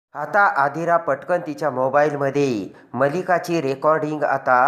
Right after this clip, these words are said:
मंदाकिनीला दाखवते आणि म्हणते की, "बघा आई, आईने मला हे काय सांगितलं."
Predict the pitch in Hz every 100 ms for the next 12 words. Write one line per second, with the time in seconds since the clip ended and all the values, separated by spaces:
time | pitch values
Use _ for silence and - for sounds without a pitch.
0 | 175 - - 120 135 160 170 160 160 156
1 | 151 147 151 147 147 143 131 135 147 135
2 | 135 143 135 113 117 143 135 135 135 120
3 | 131 135 131 131 127 123 113 123 120 123
4 | 117 107 120 110